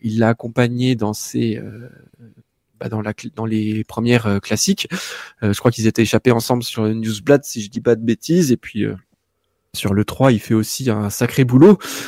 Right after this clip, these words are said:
Mais je pense que ça sera pas suffisant, euh, si, euh, juste Jorgensen, il, euh, reste tout le temps avec Van Aert et puis qu'il roule devant lui,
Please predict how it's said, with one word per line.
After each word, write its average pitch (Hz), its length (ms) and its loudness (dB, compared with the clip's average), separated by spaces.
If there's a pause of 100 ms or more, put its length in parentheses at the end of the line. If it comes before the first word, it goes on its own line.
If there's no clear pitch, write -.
(240)
Mais 123 720 8
je - 120 -2
pense 156 420 2
que 117 380 4
ça 113 200 -2
sera - 220 -6
pas 139 180 4
suffisant, 135 1080 2
euh, 107 720 -2
si, 127 440 -2
euh, 107 180 0
juste 120 440 -2
Jorgensen, 113 680 0
il, 123 200 0
euh, 104 260 0
reste 120 280 -2
tout 135 60 -2
le 120 60 0
temps 147 140 2
avec 120 200 4
Van 110 180 0
Aert 139 220 2
et 123 60 0
puis 120 140 -12
qu'il 120 140 0
roule 127 200 4
devant 110 280 2
lui, 135 280 2